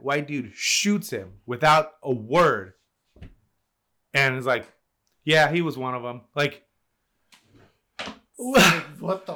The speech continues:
Speaker 1: what the
Speaker 2: fuck?
Speaker 1: fuck? Yeah, yeah. It, it, and it's, it's, it's like that for a reason. Like, they made that movie that way for a reason. But yeah, Night of the Living Dead, the original, is fucking, I think that's still good. Good performances in that movie, too.
Speaker 2: That was, yeah.
Speaker 1: <clears throat>
Speaker 2: That was, like,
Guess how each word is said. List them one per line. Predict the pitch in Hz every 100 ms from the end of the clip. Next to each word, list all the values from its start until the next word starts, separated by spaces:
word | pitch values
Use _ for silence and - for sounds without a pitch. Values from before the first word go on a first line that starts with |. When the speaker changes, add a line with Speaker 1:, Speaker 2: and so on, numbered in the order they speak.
| -
Speaker 1:
what | 220 262 294 277 -
the | 262
Speaker 2:
fuck? | -
Speaker 1:
fuck? | 247 226 277
Yeah, | 311 240 - -
yeah. | 254 214 123
It, | 127 160 - 151
it, | 180 175
and | 175 170
it's, | 147 131
it's, | 127 - -
it's | 135 135 127
like | 131 -
that | 151 151
for | 180 185
a | 180
reason. | 226 247 151 107 104
Like, | 117 104
they | 127
made | 131 117 127 131
that | 135 135
movie | 135 139
that | 131 135
way | 123 127
for | 131 127 127
a | 123
reason. | 123 135 101 90
But | 104
yeah, | 107 101
Night | 98 123
of |
the | 165
Living | 151 120
Dead, | 120
the | 107
original, | 117 113 101
is | 95 -
fucking, | 107 107 92 90 82
I | 113
think | 120 107
that's | 95 -
still | 101 95
good. | 92 90 _ _ _
Good | 175 180
performances | 104 104 110 113 - 95
in |
that | 98 95
movie, | 95 85
too. | 87 98 92
Speaker 2:
That | 214 240
was, | 151 170
yeah. | 156 147 135 131 _ _ -
Speaker 1:
<clears throat> | 143 - 170 - _ -
Speaker 2:
That | 208
was, |
like, | - -